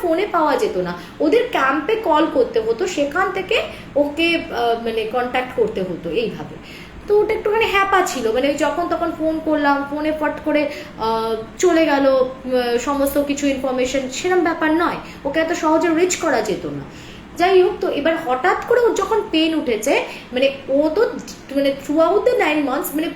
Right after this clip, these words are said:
প্রচণ্ড টর্চার হয়েছে। ও ডিফেন্সে ওর বর চলে গেছে, দীর্ঘদিন ধরে বাড়ি আসছে না, প্রায় মাস ছয় হতে চলে গেছে। Just ও জানে যে মানে ও কনসিভ করেছিল, তার পরপরই ওর হাজব্যান্ড চলে যায় এবং তারপরে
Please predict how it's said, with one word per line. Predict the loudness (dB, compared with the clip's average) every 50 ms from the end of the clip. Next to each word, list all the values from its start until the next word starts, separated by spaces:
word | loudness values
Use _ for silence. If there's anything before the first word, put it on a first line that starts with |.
| -6 -6
প্রচণ্ড | -4 -4 -4 -2 0 0 0 2 2 2 2 2 4
টর্চার | 2 2 2 2 2 0 0 0
হয়েছে। | -4 -4 -4 -6 -8 -8 -10 -12 -16 -18 -14 -12 -10
ও |
ডিফেন্সে | -6 -6 -4 -2 0 0 2 2 2
ওর | 4 4 4
বর | 4 2 2 0 0
চলে | 0 0 0 2 2 2
গেছে, | 2 2 0 0 0 0 2 2 0 -2 -4 -4
দীর্ঘদিন | -4 -2 0 -2 -2 -2 -2 0
ধরে | 0 0
বাড়ি | 0 0 -2 0 0 0
আসছে | 0 0 -2 -2 -4
না, | -2 -2 -2
প্রায় | -2 -2 -2 -2 -4 -6 -8
মাস | -6 -6 -6 -6 -4
ছয় | -2 0 2
হতে | 2 2 0 0 2
চলে | 2 2 2 2
গেছে। | 0 -2 -2 0 -2 -2 -2 -2 -6 -12 -16 -16 -16 -6 -2
Just | -2 -2 0 -2 -2 0
ও | 0 0
জানে | 2 2 0 2 0 0 0 2
যে | 2 2
মানে | 2 0 -2 -2 -2
ও | -2 -2
কনসিভ | 0 0 0 0 0 2 2 2 2 2 0
করেছিল, | 0 0 0 2 2 2 4 4 4 2
তার | 2 0 0 0
পরপরই | 0 0 0 -2 0 0 2 6 6 6 6
ওর | 6 2 2
হাজব্যান্ড | 0 0 0 0 -2 -4 -2 0
চলে | 2 4 4 4 4
যায় | 4 2 0
এবং | 0 0 -2 -4 0
তারপরে | 0 0 0 0 2 2 2 2 2